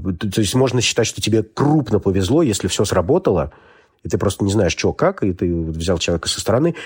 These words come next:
он оказался добросовестный и профессиональный, и, и все нормально, взлете-, ну,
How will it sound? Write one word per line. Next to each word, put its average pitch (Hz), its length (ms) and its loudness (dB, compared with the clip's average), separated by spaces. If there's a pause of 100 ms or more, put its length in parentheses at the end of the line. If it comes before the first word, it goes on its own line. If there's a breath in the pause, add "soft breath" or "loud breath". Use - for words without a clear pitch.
(160 loud breath)
он 92 100 0
оказался 87 420 0
добросовестный 82 680 0
и - 20 -2
профессиональный, 135 800 0 (340 loud breath)
и, - 300 -8 (220)
и 110 420 2
все 117 260 2
нормально, 95 460 2
взлете-, 82 400 -2
ну, 73 300 -6